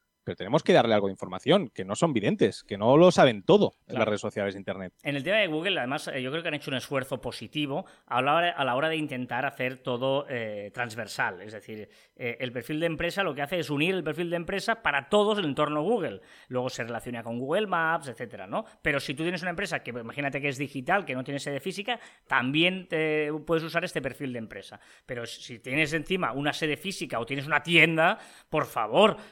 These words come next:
Speaker 2: rellena todo, la ubicación exacta, el teléfono, actualiza los horarios, eh, to-, o sea, son
Speaker 1: <laughs> Qué
Speaker 2: cosas
Speaker 1: rabia da cuando
Speaker 2: o-,
Speaker 1: no están.
Speaker 2: claro, o sea, son todas estas cosas que creo que es bastante de cajón que debemos tener todos cla-, clarísimo, ¿no?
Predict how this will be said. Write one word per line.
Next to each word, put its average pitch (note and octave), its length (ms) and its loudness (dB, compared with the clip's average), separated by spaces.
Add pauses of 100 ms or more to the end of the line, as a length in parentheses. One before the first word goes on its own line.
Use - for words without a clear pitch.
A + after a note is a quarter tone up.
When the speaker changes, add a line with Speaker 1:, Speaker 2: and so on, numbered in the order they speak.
Speaker 2:
rellena C3 520 -2
todo, D#3 220 4
la D#3+ 120 6
ubicación C#3 360 -2
exacta, D#3 440 -2
el C#3+ 100 -2
teléfono, D#3+ 520 0
actualiza D#3 480 2
los C3+ 140 -2
horarios, D#3 640 4 (220)
eh, D3 180 2
to-, F3 140 -6
o F3 40 -4
sea, E3+ 220 -2
son G#3+ 160 -2
Speaker 1:
<laughs> A3+ 40 -4
Qué - 80 2
Speaker 2:
cosas - 160 6
Speaker 1:
rabia G#2+ 220 8
da G#2+ 160 6
cuando G#2+ 220 2
Speaker 2:
o-, G#2+ 40 2
Speaker 1:
no A2 40 2
están. G#2 400 0
Speaker 2:
claro, G#3 320 0
o E3 80 0
sea, E3+ 160 -2
son F3 220 -2
todas G3 260 2
estas G#3 340 -6
cosas G3 300 -8
que D3+ 100 -6
creo D3 240 -4
que D3+ 120 -4
es C#3+ 200 -8
bastante C#3+ 460 -2
de D#3 100 -2
cajón D3+ 380 -4 (300)
que - 100 -4
debemos C3+ 340 -2
tener C#3 300 -4
todos C#3 260 -4
cla-, G2+ 640 -8
clarísimo, C3 560 -4
¿no? D3+ 180 -14